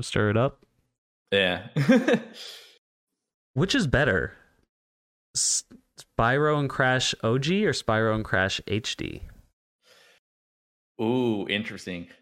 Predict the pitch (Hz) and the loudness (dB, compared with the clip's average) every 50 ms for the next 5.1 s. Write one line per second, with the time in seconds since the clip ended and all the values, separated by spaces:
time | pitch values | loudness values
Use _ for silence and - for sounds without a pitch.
0 | _ - 127 139 131 135 165 175 190 202 196 214 196 175 151 139 127 120 113 - | _ 0 0 0 0 2 2 4 4 4 6 6 4 4 4 2 0 0 -2 -4
1 | - - - - _ _ _ _ - 117 110 - - - 95 95 98 110 113 123 | -10 -18 -18 -20 _ _ _ _ -4 -4 -4 -4 -4 -2 0 0 2 2 2 2
2 | 127 131 139 143 147 147 135 143 131 139 135 131 135 143 151 156 156 139 - - | 2 0 0 -2 -4 -6 -8 -8 -6 -4 -4 -4 -6 -8 -8 -10 -10 -10 -10 -6
3 | - 110 104 104 98 95 95 95 92 - - - _ _ - 143 - 226 233 214 | -4 -2 -2 -2 -2 -4 -4 -4 -6 -8 -12 -20 _ _ -8 -4 -2 0 0 0
4 | 190 143 139 131 120 - - 135 117 113 110 113 113 110 107 110 95 95 87 73 | 0 0 -2 -2 0 0 2 4 4 4 4 4 2 2 0 -4 -6 -6 -6 -6
5 | 55 - | -6 -8